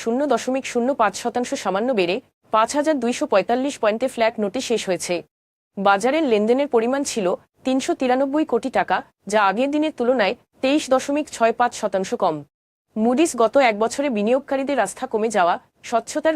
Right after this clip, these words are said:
ঘাটতি এবং অপর্যাপ্ত আর্থিক সুরক্ষার কথা উল্লেখ করে বাংলাদেশের ব্যাংকিং খাতকে দুর্বল থেকে অতি দুর্বল খাতে অবনমন করেছে। এর ফলে বি দুই রেটিং দেওয়া হয়েছে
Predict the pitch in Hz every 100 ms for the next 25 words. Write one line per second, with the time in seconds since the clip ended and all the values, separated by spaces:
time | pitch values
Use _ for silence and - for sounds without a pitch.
0 | 226 175 - 240 302 _ - 233 254 220
1 | 214 269 294 294 302 196 190 285 - 240
2 | 240 - 277 214 240 226 202 240 262 240
3 | 196 185 214 254 294 220 180 185 277 247
4 | 196 - 233 - _ - 214 262 302 311
5 | 294 294 254 277 220 220 262 277 196 254
6 | 226 208 214 233 214 180 - 175 160 _
7 | _ _ _ - 233 262 285 285 302 220
8 | 226 269 277 220 269 247 233 247 247